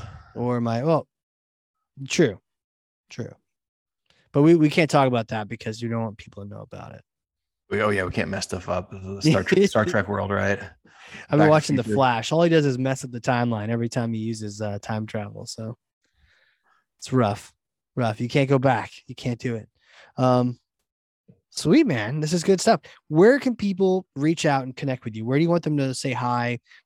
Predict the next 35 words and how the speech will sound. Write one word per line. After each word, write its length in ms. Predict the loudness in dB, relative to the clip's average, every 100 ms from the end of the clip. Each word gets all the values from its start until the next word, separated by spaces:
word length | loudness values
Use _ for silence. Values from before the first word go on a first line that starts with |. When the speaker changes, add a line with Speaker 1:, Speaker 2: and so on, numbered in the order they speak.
| -10
Speaker 1:
What 140 | -4
social 280 | -2 -2 -2
platforms, 880 | 0 0 0 -2 0 0 -2 -6 -6
what 140 | -6
websites, 600 | -2 -2 -2 -4 -4 -4
all 140 | -4 -4
that 160 | -6
jazz? 380 | -10 -16 -18 -20 _ _ _
Speaker 2:
Oh, 60 | 0
yeah. 180 | 2 2
So 160 | 0
LinkedIn 400 | 0 0 2 2
is 140 | 0 -2
hands 220 | -4 -4
down 180 | -4 -6
the 60 |
best. 400 | -4 -2 -4 -8 -14 -14
Um, 280 | -12 -12 -8
they 80 | -4
can 100 | 0
email 280 | 2 2 2
me 320 | 0 -2 -6 -10
at 240 | -10 -4
Brook, 360 | -2 0 -2 -10 -6
B 80 |
R 160 | -4 -2
O 160 | -4 -4
O 40 |
K, 260 | -2 -4 -4
at 100 | -6
F 140 | -6 -6
M 80 |
P 120 | -8 -8
C 240 | -6 -6
dot 240 | -4 -6